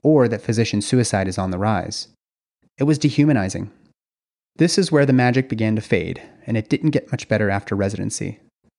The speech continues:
The life of a hospital-based O B G Y N is misery.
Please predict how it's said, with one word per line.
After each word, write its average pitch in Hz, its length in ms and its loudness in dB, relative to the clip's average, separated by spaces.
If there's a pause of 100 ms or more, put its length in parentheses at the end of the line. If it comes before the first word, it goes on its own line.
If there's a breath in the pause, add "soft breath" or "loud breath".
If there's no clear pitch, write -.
(240)
The 135 100 2
life 151 240 4
of 190 120 2
a 156 60 4
hospital-based 127 760 -2
O 117 60 0
B 113 100 0
G 113 120 -2
Y 101 180 0
N 98 180 -4
is 101 220 -6
misery. 92 480 -6